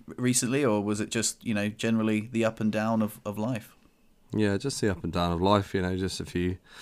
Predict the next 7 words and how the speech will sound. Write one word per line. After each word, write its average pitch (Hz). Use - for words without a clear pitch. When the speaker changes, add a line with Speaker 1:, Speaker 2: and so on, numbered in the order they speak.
Speaker 2:
few 139
little 104
bits 104
and 98
bobs, 104
nothing, 95
nothing, 92